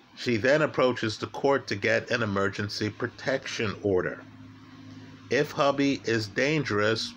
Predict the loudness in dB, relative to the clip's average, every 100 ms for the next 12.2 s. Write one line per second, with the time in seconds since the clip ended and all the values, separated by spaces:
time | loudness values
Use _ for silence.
0 | -2 2 4 4 4 2 -2 -2 -2 -2
1 | -2 0 2 4 2 0 -2 0 0 -6
2 | -10 -20 -20 -20 -20 -20 _ _ -20 -20
3 | -20 _ -20 -20 -20 -20 -20 -20 -20 _
4 | -20 -18 -2 2 4 4 2 2 0 2
5 | 0 0 2 4 2 0 -10 -20 -20 -20
6 | -12 0 0 2 4 4 4 2 4 2
7 | 2 -4 -2 2 4 4 4 2 4 4
8 | 4 2 -2 -16 _ -20 -20 _ _ _
9 | -20 -20 _ -6 2 4 6 4 4 4
10 | 2 2 2 2 0 -2 0 2 4 4
11 | 2 -2 0 2 0 0 0 4 4 2
12 | -2